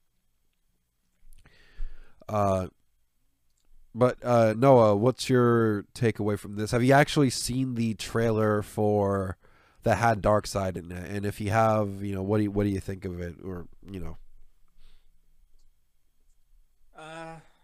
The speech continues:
Speaker 2: from what you say, it sounds like it's a new trailer, so I haven't really heard of it yet. Hasn't really come across my new, new update on my tablet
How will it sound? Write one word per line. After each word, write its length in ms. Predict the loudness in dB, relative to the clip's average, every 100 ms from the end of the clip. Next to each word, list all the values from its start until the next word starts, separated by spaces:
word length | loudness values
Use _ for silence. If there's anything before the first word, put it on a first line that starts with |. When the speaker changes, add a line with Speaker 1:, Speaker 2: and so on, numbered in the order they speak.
| _ _
Speaker 2:
from 160 | _ -14
what 180 | -14 -14
you 80 | -14
say, 380 | -14 -12 -12
it 80 | -12
sounds 260 | -14 -16 -14
like 240 | -16 -14
it's 160 | -18 -16
a 60 |
new 280 | -14 -12 -12
trailer, 500 | -14 -14 -10 -10 -12 -18
so 260 | -18 -12
I 80 | -12
haven't 240 | -12 -16
really 180 | -16 -16
heard 260 | -16 -18 -16
of 80 | -18
it 80 |
yet. 340 | -16 -16 -14 -16 -18 _ _ _ -20
Hasn't 200 | -18 -16
really 120 | -18
come 140 | -18
across 440 | -18 -14 -14 -14 -16
my 460 | -16 -16 -18 -20 _ _ _ _ _
new, 340 | -18 -16 -14 -16 _ _ _
new 280 | -16 -16 -18 -20
update 380 | -20 -18 -20 -20 _ -20
on 140 | -20
my 300 | -20 -20 -20 _
tablet 380 | -20 -18 -18